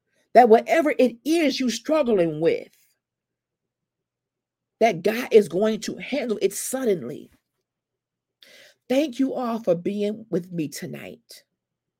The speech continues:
<sighs> Take a deep breath.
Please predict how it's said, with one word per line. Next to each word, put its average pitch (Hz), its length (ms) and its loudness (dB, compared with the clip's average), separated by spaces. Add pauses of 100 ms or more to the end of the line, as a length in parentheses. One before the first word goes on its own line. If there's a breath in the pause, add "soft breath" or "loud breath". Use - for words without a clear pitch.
(2250 soft breath)
<sighs> - 1000 -20
Take 160 200 -6
a - 60 -8
deep - 260 -8
breath. - 420 -18